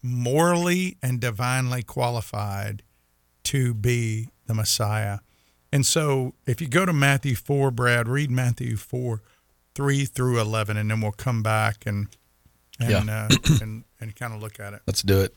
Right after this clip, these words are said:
Speaker 2: Uh, Matthew four, beginning in verse three, "And the tempter <clears throat> came and said to him, 'If you, if you are the Son of God,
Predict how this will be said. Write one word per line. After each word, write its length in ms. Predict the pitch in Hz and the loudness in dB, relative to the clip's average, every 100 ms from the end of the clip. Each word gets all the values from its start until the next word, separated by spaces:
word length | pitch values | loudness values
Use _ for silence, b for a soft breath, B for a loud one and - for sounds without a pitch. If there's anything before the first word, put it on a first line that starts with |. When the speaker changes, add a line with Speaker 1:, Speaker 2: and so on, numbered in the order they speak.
| - | 2
Speaker 2:
Uh, 240 | 104 98 98 | 2 4 2
Matthew 360 | 110 104 113 | 2 2 0
four, 300 | - 135 120 | 0 2 2
beginning 360 | 120 120 131 120 | 2 2 4 4
in 120 | 113 | 4
verse 280 | 113 113 - | 2 2 0
three, 520 | - 120 120 120 123 | 0 0 2 2 2
"And 180 | 120 110 | 0 0
the 80 | 104 | 0
tempter 640 | - - 170 - 117 110 101 b b b | -4 0 2 2 0 0 0 b b b
<clears throat> 600 | 147 - 202 175 139 104 | 0 2 4 4 4 2
came 260 | - 127 113 | 2 2 4
and 100 | 104 | 2
said 280 | - 117 104 | 2 0 2
to 80 | 98 | 2
him, 320 | 98 98 95 b b b - | 2 2 -2 b b b 2
'If 180 | 110 - - | 2 0 -2
you, 160 | 127 123 - | -2 0 0
if 220 | 160 156 | 0 2
you 160 | 156 127 | 0 2
are 180 | 123 | 2
the 120 | 117 107 | 4 2
Son 320 | - 127 117 | 2 2 0
of 160 | 104 | 0
God, 480 | 110 104 95 98 104 | 0 2 0 -2 -4